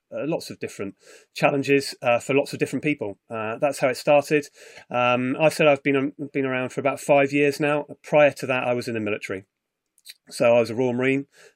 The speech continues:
uh, out of university, uh, a-, and then, uh, U K Special Forces. So, um, my, my background i-, in resilience, I suppose you c-, you could say, is,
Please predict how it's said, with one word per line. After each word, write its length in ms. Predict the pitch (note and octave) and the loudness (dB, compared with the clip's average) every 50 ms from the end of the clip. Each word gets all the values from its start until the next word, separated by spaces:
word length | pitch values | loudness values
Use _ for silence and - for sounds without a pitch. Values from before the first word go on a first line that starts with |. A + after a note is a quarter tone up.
| _ | _
uh, 60 | - | -8
out 420 | A2 G#2+ G#2+ G#2 A2 A#2+ B2 A2+ A2+ | -4 -2 -2 -2 -2 -2 -2 -2 -2
of 80 | G#2 | -4
university, 720 | A#2 A#2 A2+ G#2+ A#2+ B2 A#2+ A#2 - - - B2+ A#2+ A#2 - | -4 -4 -4 0 2 2 2 2 0 -8 -8 -6 -4 -4 -4
uh, 80 | - A2+ | -4 -4
a-, 320 | A2 A#2 - A#2 A2+ - - | -4 -4 -2 -4 -4 -4 -4
and 140 | B2+ A#2 A#2 | -4 -4 -2
then, 280 | A2+ A2 A2 A2 A2 - | -2 -2 -4 -4 -6 -6
uh, 120 | A#2+ A2 G#2+ | -6 -4 -4
U 200 | G#2+ G#2 A2 G2+ | -4 -6 -6 -8
K 180 | - A#2 G#2 | -6 -6 -6
Special 340 | G2+ - - G#2+ - - A2 | -6 -4 -6 -6 -6 -8 -10
Forces. 500 | - - G#2 G2 - - G2 G2 - - _ _ _ - - _ _ _ _ | -8 -8 -8 -8 -8 -10 -12 -12 -14 -16 _ _ _ -20 -20 _ _ _ _
So, 520 | - - - - B2 A#2 A2+ A2 A2 A2 A#2 | -20 -10 -4 0 2 2 2 2 2 0 -2
um, 440 | A#2+ A2+ A2 G#2+ G#2+ G#2 A#2 B2+ | -2 -2 -2 -2 -2 -2 -2 -2
my, 180 | B2+ A#2+ A#2 B2 | 0 0 0 0
my 160 | B2+ B2 A#2+ | 0 0 -2
background 640 | A2+ - - A#2 A#2+ - - B2+ A2+ A2 A2 G#2+ A#2+ | -2 0 -2 -4 -4 -2 -2 -2 -2 -2 -2 -4 -6
i-, 40 | |
in 240 | B2 - B2 A#2 A#2+ | -6 -6 -4 -4 -4
resilience, 560 | A2+ A2 G#2+ B2 A#2+ A#2 A2+ A2 A2 B2 - | -6 -6 -6 -4 -2 -2 -2 -2 -4 -4 -6
I 100 | - A2+ | -8 -8
suppose 440 | - - - - - B2 A#2 A2+ G#2+ | -8 -8 -10 -6 -4 -4 -4 -4 -8
you 80 | A2+ A2 - | -12 -14 -14
c-, 80 | - - | -16 -16
you 200 | - A#2 A#2+ A#2 | -14 -12 -14 -12
could 180 | - - C3+ B2 | -10 -10 -10 -10
say, 320 | - - - A#2 A2+ A2 | -8 -6 -4 -4 -2 -2
is, 320 | A2 A2 A2 G#2 - - | -4 -6 -8 -10 -12 -16